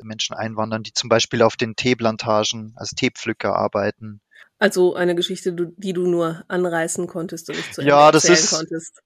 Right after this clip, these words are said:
Speaker 1: richtig, das ist
Speaker 2: Mhm.
Speaker 1: manchmal so, da, äh, auf unseren Reisen, äh, es ist letztlich auch die Realität, man schneit manchmal irgendwo rein auf einem kurzen
Speaker 2: Mhm.
Speaker 1: Besuch und kriegt sowas mit,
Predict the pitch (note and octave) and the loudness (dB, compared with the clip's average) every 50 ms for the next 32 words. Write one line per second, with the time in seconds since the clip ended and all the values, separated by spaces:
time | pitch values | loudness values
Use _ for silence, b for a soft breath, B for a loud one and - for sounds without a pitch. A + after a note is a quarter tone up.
0 | _ _ _ - _ D#3+ B2+ C#3+ E3+ - - - D3+ C3 - D3 C3 - C#3 F3 | _ _ _ -16 _ -4 0 0 0 0 0 0 2 4 4 2 4 4 2 2
1 | F3 - - - F3 D3 C3 C3 - F#3 - - F#3 E3+ D#3+ D3 - E3 D#3+ E3 | 2 2 -2 -4 0 4 4 4 6 4 2 2 2 2 2 4 4 6 8 8
2 | E3 D#3 B B B B B - - C3+ - - C#3 C#3 C#3 C3+ - - - - | 6 4 B B B B B 0 2 2 6 6 8 8 8 6 4 2 0 0
3 | - D3+ D#3+ D#3 D3+ C3+ C3+ A#2 A#2+ A#2+ B2 C3+ D#3 D#3+ D3+ D#3+ D#3+ D#3+ D#3 D3 | -2 -2 0 0 0 0 2 4 4 6 6 6 4 2 0 -2 -4 -6 -6 -8
4 | B B B B B B B _ C3 C3 C3 C3+ C3 - C3+ - D3+ D#3 D3+ - | B B B B B B B _ 4 6 6 6 4 4 2 2 2 2 2 4
5 | D3+ D3 C#3+ - - - C#3+ - C#3+ A#2 C#3 C3+ - - C#3 A#2+ C3+ C3 B2+ B2+ | 4 4 4 4 2 -4 -2 2 4 4 4 4 2 0 2 4 6 6 6 6
6 | B2+ B2+ - - - C3+ C3+ D3 C#3+ C3+ B2+ B2 - - C#3+ C3 B2 B2+ C#3+ D3 | 4 0 -2 0 4 4 4 4 4 2 -2 -2 -2 -2 0 2 4 4 2 2
7 | D3+ C3+ C3 C3 - C#3+ C#3+ C3 C3 B2 G#2 C3+ C3 C#3 C3 B2 B2 A2+ A2 A#2 | 2 0 0 0 -2 -2 -2 0 0 2 2 2 0 0 -2 -4 -4 2 4 4
8 | A#2+ B2+ C#3 D3+ D3+ C#3+ G#2 B2+ B2 - C3+ A#2+ - - - C#3 C#3 - - C#3+ | 4 4 4 2 2 2 4 4 2 0 -6 -10 -8 -4 -4 -4 -4 -4 -8 -10
9 | B2+ A2 - F3 E3 C#3 C#3 - C3+ A#2+ - - B2 C#3 C#3 _ - - - A#2 | -8 -6 -6 -4 -4 -6 -6 -8 -10 -10 -10 -8 -8 -8 -8 _ -6 -6 -4 -2
10 | A#2 A#2 - - C3 C3+ D3+ - - - - | -2 -4 -4 -4 -4 -4 -4 -2 -6 -10 -12